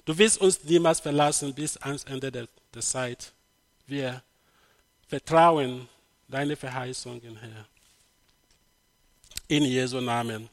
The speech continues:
Amen. Also, wie das Lied, äh, schon angekündigt hat, spreche ich heute über Siegreich durch das Blut Jesus Christus. Siegreich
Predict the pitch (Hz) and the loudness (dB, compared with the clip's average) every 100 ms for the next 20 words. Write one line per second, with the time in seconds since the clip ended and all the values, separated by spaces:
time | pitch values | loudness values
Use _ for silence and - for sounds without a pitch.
0 | - 139 135 147 147 117 127 - _ _ | -6 0 2 2 2 -2 -10 -18 _ _
1 | _ - - - - 190 196 180 180 160 | _ -20 -20 -20 8 12 12 12 4 4
2 | 233 220 214 196 196 202 - - _ _ | 6 8 8 4 2 0 -2 -6 _ _
3 | _ _ - - 170 160 156 151 143 139 | _ _ -12 2 6 8 8 6 2 0
4 | - 196 208 180 190 165 220 233 285 - | 2 2 6 6 6 2 0 0 -2 0
5 | 180 202 - - - _ _ _ - - | 2 4 2 -6 -12 _ _ _ -14 0
6 | 220 220 208 190 185 190 - 196 196 180 | 0 2 0 0 -2 -2 0 -2 0 0
7 | 190 185 196 - _ _ _ _ _ - | 2 0 -2 -8 _ _ _ _ _ -2
8 | - 214 240 185 170 170 190 - 180 196 | 2 4 2 6 6 6 4 0 0 0
9 | - 180 175 151 156 160 165 - - _ | 4 2 2 -2 0 0 0 -4 -10 _
10 | _ _ _ _ _ _ 127 135 151 156 | _ _ _ _ _ _ -10 -4 -4 -4
11 | 160 - 143 135 - 117 - - - _ | -6 -6 -8 -8 -10 -12 -10 -12 -18 _
12 | _ _ _ _ _ _ _ - - 208 | _ _ _ _ _ _ _ -4 0 0
13 | 220 147 147 143 160 | 0 2 2 2 -4